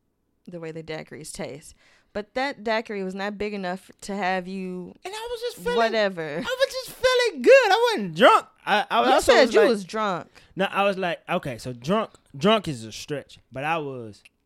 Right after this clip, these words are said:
Speaker 1: Tipsy?
Speaker 2: um, whatever is the thing. Like, if we on, like, a scale, like, on a spectrum, whatever is in between tipsy and drunk, like, I'm getting there,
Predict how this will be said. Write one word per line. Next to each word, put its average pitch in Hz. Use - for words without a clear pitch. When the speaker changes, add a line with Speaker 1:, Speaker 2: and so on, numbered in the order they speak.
Speaker 1:
Tipsy? 320
Speaker 2:
um, 160
whatever 180
is 185
the 160
thing. 175
Like, 143
if 151
we 202
on, 196
like, 160
a 123
scale, 185
like, 143
on 147
a 135
spectrum, 208
whatever 254
is 208
in 240
between 233
tipsy 226
and 208
drunk, 214
like, 139
I'm 208
getting 392
there, 440